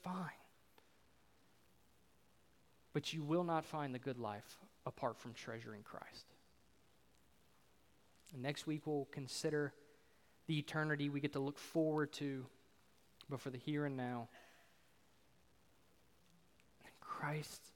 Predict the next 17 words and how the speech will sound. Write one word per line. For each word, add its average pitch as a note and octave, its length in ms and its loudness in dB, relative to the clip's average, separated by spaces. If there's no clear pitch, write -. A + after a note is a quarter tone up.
came A#2+ 400 -4
to - 160 -8
give B2+ 220 -4
us A#2+ 180 -2
life A#2 380 -2
abundantly. A#2+ 680 -6
And B2+ 160 -2
don't, D3+ 380 0
don't E3 220 0
settle D#3 380 4
or D3+ 140 4
don't C#3 240 0
pursue B2 720 -2
anything A#2+ 600 -4
less A2 260 0
than - 180 -12
that. - 180 -12